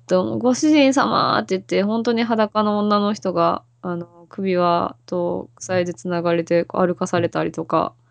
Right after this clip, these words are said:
おしっこの、うん、動画とか、そういうのを毎日上げてはったから、見てましたね。いや、もうなんか、はっきり言ってギンギンですよね、目が。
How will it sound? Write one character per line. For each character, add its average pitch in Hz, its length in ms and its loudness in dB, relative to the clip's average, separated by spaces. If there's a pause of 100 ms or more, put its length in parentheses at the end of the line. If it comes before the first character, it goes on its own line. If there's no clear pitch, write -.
(560)
お - 40 -16
し - 140 -10
っ - 60 -12 (120)
こ 156 100 -12
の、 156 280 -6 (300)
う 190 40 -14
ん、 165 260 -10 (320)
動 165 240 0
画 165 100 -2
と 160 120 -8
か、 - 260 -2 (1300)
そ - 240 -8
う 185 80 -2
い 180 140 0
う 175 100 2
の 156 380 0
を - 120 -8 (200)
毎 190 300 2
日 160 540 0 (220)
上 170 100 2
げ 170 120 0
て 170 140 -8
は 170 100 -2
っ 160 100 -4
た - 160 -6
か 165 160 2
ら、 160 240 0 (760)
見 180 100 -10
て 156 120 -6
ま 156 160 -2
し - 140 -12
た 170 80 -8
ね。 165 400 -4 (600)
い 214 60 -4
や、 214 80 2
も 202 160 4
う 208 60 6
な 220 80 6
ん 214 40 2
か、 170 360 2
は 202 140 -6
っ 202 40 -8
き - 140 0
り 247 80 4
言 - 20 -6
っ - 20 -6
て 175 120 2
ギ 175 180 -2
ン 180 120 0
ギ 190 140 2
ン 220 60 2
で 185 140 0
す - 120 -12
よ 165 100 -4
ね、 165 120 -4
目 165 180 -2
が。 160 240 -2